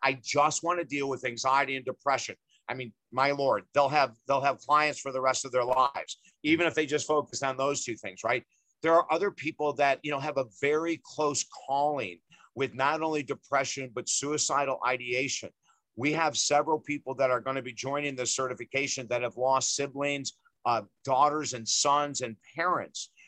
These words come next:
And so, you know, they really wanna know everything, but they're gonna focus on that type of prevention. And then when we talk about weight loss, you know,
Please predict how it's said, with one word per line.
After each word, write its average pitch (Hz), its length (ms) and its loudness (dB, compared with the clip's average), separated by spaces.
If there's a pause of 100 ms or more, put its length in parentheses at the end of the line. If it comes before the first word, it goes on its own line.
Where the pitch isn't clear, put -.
(240)
And 147 160 0
so, 151 360 2
you 156 80 -2
know, 147 100 -2
they 160 200 0
really 180 420 2
wanna 151 280 0
know 139 340 2
everything, 131 640 0 (240)
but 143 140 -4
they're 170 100 2
gonna 165 240 -2
focus 156 720 0
on 131 220 0
that 135 220 0 (140)
type 135 240 -4
of - 120 -20
prevention. 120 500 -8 (460)
And 160 140 -2
then 208 140 0
when 247 140 -6
we 226 100 -8
talk 165 360 -4
about 151 380 2
weight 139 340 0
loss, - 400 -4
you 139 80 -6
know, 151 260 -2